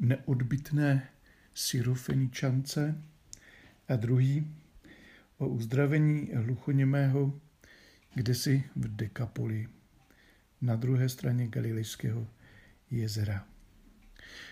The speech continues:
A můžeme z toho vyvodit myšlenku: Ježíš pomáhá a uzdravuje i mimo Izrael. Považte, i mimo Izrael.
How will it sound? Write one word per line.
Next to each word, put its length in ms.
A 40
můžeme 320
z 80
toho 200
vyvodit 500
myšlenku: 680
Ježíš 340
pomáhá 640
a 160
uzdravuje 720
i 120
mimo 560
Izrael. 460
Považte, 680
i 120
mimo 400
Izrael. 640